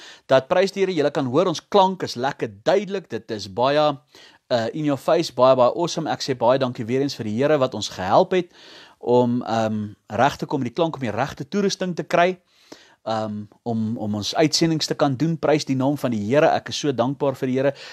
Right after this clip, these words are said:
dat hy vir ons 'n weg gemaak het in die lockdown waar ons die regte toerusting kon kry om ons te help met ons uitsendings. Prys die naam van die Here. En, eh, ja, soos wat ek ook gister gesê het, vanaf gaan ons ook ons kerk se live, se, se dienste, ehm, elke Sondag ook live stream.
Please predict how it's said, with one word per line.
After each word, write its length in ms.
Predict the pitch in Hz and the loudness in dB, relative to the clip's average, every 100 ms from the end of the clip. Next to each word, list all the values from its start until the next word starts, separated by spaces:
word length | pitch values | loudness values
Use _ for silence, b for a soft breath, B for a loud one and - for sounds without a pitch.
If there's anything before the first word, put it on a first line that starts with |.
| B | B
dat 120 | - | -2
hy 60 | 113 | -2
vir 120 | 127 | 0
ons 120 | 123 | 0
'n 100 | 110 101 | 0 2
weg 200 | 151 - | 2 2
gemaak 300 | 156 143 143 | -2 -2 -4
het 120 | 147 | -6
in 120 | 185 | -6
die 100 | 170 | -4
lockdown 580 | 135 147 - 110 107 104 B B B B | -2 -4 -4 -8 -6 -10 B B B B
waar 200 | 101 104 | -2 0
ons 200 | 78 107 | -2 -6
die 120 | 107 | -2
regte 280 | 110 117 127 | 0 0 -4
toerusting 360 | 135 127 - 113 | -4 -4 -4 -6
kon 140 | 110 | -6
kry 200 | 98 110 | 0 0
om 80 | 101 | 0
ons 140 | 101 - | -4 -2
te 60 | |
help 180 | 104 104 | 0 0
met 100 | 98 | -6
ons 140 | 95 | -6
uitsendings. 500 | - 110 - 104 95 | -4 -4 -4 -6 -8
Prys 260 | - 117 110 | -2 -2 -2
die 100 | 113 | -6
naam 160 | 98 98 | -8 -8
van 140 | 101 | -8
die 100 | 92 90 | -8 -8
Here. 180 | 90 - B B B B B B | -10 -14 B B B B B B
En, 240 | 107 110 | -2 -2
eh, 280 | 107 104 95 - | 0 -2 -4 -2
ja, 160 | 117 151 | 4 4
soos 180 | 117 117 | 4 -2
wat 60 | 123 | -8
ek 80 | |
ook 100 | 131 | -10
gister 220 | - - 131 | -10 -12 -12
gesê 260 | 120 131 | -8 -6
het, 60 | 113 | -6
vanaf 260 | 113 123 | -4 -4
gaan 120 | - 127 | -4 -6
ons 120 | 143 | -6
ook 140 | 127 | -6
ons 140 | 123 - | -6 2
kerk 240 | 135 120 | 2 2
se 120 | - | -4
live, 380 | 104 113 151 143 B B | 2 4 4 2 B B
se, 200 | - 110 | -2 -2
se 180 | - 104 | -2 -2
dienste, 640 | 127 147 - 113 104 - - | -2 -2 -4 -4 -6 -8 -4
ehm, 280 | 107 98 98 | -4 -2 -2
elke 240 | 113 - | -4 -2
Sondag 300 | - 127 117 | -4 -4 -2
ook 100 | 117 | -2
live 240 | 101 104 | -2 -2
stream. 360 | - 139 123 120 | -2 -2 -2 -2